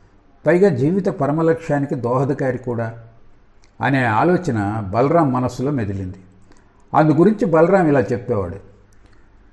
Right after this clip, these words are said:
సుదీర్ఘకాలంగా పాటిస్తూ ఉన్న అహింసా వ్రతం ఆ ఆలోచనతో తల్లకిందలైంది.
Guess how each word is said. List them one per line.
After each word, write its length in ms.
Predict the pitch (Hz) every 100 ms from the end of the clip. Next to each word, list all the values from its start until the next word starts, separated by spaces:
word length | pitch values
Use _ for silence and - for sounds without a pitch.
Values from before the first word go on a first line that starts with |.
| -
సుదీర్ఘకాలంగా 920 | 107 95 165 156 175 170 156 170 170 170
పాటిస్తూ 640 | 165 151 156 151 - 151
ఉన్న 260 | 147 147
అహింసా 560 | 143 120 131 151 - 151
వ్రతం 380 | 147 135 151 147
ఆ 80 | 127
ఆలోచనతో 680 | 117 107 135 139 143 131 147
తల్లకిందలైంది. 840 | 120 117 123 135 117 110 85 76